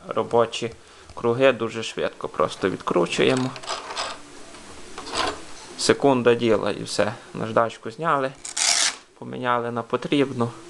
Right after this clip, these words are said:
і працюємо знову. Не треба нічого, ніякі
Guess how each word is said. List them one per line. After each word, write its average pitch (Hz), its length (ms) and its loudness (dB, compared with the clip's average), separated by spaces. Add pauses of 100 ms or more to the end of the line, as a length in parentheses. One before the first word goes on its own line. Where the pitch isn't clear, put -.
(640)
і - 20 -2
працюємо 110 760 2 (1080)
знову. 104 540 4 (680)
Не 107 120 -10
треба 104 380 0
нічого, 104 440 -4
ніякі 104 520 -2